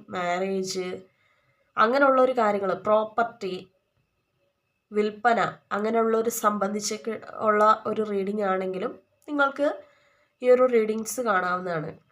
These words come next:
ടാരോ കാർഡ് റീഡിംഗ് എന്ന് പറയുമ്പോൾ ഏത് തരം റീഡിങ്സ് നമുക്ക് എടുക്കാവുന്നതാണ്. നിങ്ങൾ എന്താണോ ആഗ്രഹിക്കുന്നത്, ആ കാര്യങ്ങൾ നിങ്ങൾക്ക് ടാരോ കാർഡ് റീഡിംഗ് വഴി എടുക്കാവുന്നതാണ്.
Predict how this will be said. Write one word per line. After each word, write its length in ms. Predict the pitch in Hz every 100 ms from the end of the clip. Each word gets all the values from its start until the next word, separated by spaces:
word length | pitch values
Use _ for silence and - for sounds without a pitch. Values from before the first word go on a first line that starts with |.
| _ _ _ _ _ _ _
ടാരോ 300 | 185 208 208
കാർഡ് 260 | 208 226 240
റീഡിംഗ് 220 | 240 247
എന്ന് 120 | 254 254
പറയുമ്പോൾ 340 | 247 233 254 294 - _ _ -
ഏത് 500 | 208 208 233 269 330 330
തരം 260 | 285 269 285 - _ _ _ _ _ _ _ _ -
റീഡിങ്സ് 480 | 208 202 202 208 226 214
നമുക്ക് 220 | 202 196 185
എടുക്കാവുന്നതാണ്. 840 | 180 180 180 190 190 175 156 180 427 - _ _ _ _ _ _ _ _ _ _ _ _ _ _ _ _ _ _ _ _ - 233
നിങ്ങൾ 200 | 226 254 233
എന്താണോ 440 | 233 262 262 294 302 - 196
ആഗ്രഹിക്കുന്നത്, 760 | 196 202 202 208 208 202 196 285 - _ _ _ _ - 208
ആ 40 | 208
കാര്യങ്ങൾ 380 | 220 202 208 214 381 - -
നിങ്ങൾക്ക് 300 | 202 202 240 233
ടാരോ 220 | 202 190
കാർഡ് 280 | 196 190 190
റീഡിംഗ് 320 | 190 185 185 185
വഴി 200 | 180 285 - -
എടുക്കാവുന്നതാണ്. 800 | 180 160 170 170 170 165 151 -